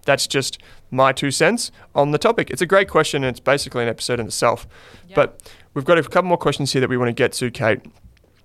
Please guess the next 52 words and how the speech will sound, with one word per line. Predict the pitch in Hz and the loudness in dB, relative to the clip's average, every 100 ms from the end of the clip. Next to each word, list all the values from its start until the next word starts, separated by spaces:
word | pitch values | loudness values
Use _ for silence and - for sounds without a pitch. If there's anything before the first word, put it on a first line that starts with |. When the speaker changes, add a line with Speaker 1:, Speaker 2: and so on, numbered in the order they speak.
| - _ | -20 _
Speaker 1:
Let's | 135 - | -2 2
try | 196 | 2
and | 165 | 4
do | 151 | 2
a | |
bit | 135 131 | 2 0
more | 127 120 | 2 2
rapid | 113 113 117 107 | 2 0 -2 -2
fire | 117 113 | 0 2
with | 113 | 0
Speaker 2:
Okay. | 101 | -2
Speaker 1:
these | 113 107 | -4 -2
ones. | 104 113 - | -4 -4 -8
So, | - 135 127 123 _ - _ - | 2 4 4 0 _ -20 _ -2
uh, | 123 | 0
maybe | 143 139 | 0 2
I'll, | 131 131 127 123 - _ _ 143 | 4 4 2 -2 -10 _ _ 0
oh, | 151 | 2
you, | 190 208 | 2 0
maybe | 190 175 | 0 0
you | 165 | -2
put | 143 | -2
this | 143 | -2
one | 123 | -4
to | 117 | -4
me | 120 | -4
and | 117 | 0
I'll | 113 | -2
ask | 113 | -4
you | 120 | -10
on | |
the | 107 | -8
next | 107 - | -8 -8
one. | 107 - - 240 | -12 -14 -8 -6
Speaker 2:
Okay, | 202 139 | -4 -8
so | - | -6
this | 220 226 | -6 -6
was | 208 175 | -10 -4
Ross | 185 180 | -4 -4
via | - 170 147 | -2 -2 0
email, | 240 240 226 220 220 - - - - | -2 0 0 -2 -4 -14 -20 -20 -8
um, | 185 185 185 190 - | -4 -2 -2 -6 -10
essentially | 196 269 262 254 226 | -2 -2 0 -4 -2
asking, | 185 180 - - 160 185 277 - _ _ _ | 0 0 -4 -10 -8 -6 -6 -8 _ _ _
with | 208 202 | -8 -2
the | - | -2
S | 185 - | -2 -6
and | 175 | -8
P | 170 | -10
five | 160 160 165 | -6 -4 -2
hundred | 226 226 214 208 | 0 2 2 2
or | 170 170 160 | 0 0 -2